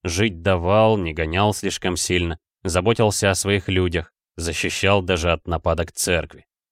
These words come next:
Коли кого по ранению списывали, так обязательно выбивал у бургомистра пенсию.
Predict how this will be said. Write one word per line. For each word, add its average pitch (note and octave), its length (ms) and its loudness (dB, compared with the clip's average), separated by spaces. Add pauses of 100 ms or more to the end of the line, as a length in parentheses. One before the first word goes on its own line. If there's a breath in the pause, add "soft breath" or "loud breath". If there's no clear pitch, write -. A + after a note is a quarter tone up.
(380 loud breath)
Коли A2+ 260 0
кого A#2+ 300 4
по A2 120 0
ранению G#2+ 480 4
списывали, A#2 600 0
так G#2+ 220 0
обязательно G#2 640 2
выбивал F#2+ 540 2
у G2+ 60 0
бургомистра F#2+ 680 0
пенсию. E2+ 600 -4